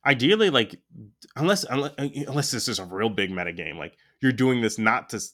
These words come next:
get Trump to not be in office, but you know his supporters are gonna be more galvanized towards him.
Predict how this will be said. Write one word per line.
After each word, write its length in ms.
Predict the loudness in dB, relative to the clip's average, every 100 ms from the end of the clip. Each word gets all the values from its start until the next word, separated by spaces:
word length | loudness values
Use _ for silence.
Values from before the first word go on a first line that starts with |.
| -2
get 220 | -2 0
Trump 380 | -2 -4 -4 _
to 80 | -8
not 320 | -4 -4 -4
be 80 | -6
in 60 |
office, 280 | -6 -6 -8
but 180 | -10 -4
you 60 | -2
know 460 | 0 2 4 4
his 80 | 2
supporters 360 | -2 -2 -2 -2
are 40 |
gonna 120 | -4
be 100 | -4
more 300 | -4 -4 -4
galvanized 680 | -4 -6 -6 -8 -10 -10 -10
towards 260 | -12 -12
him. 80 | -16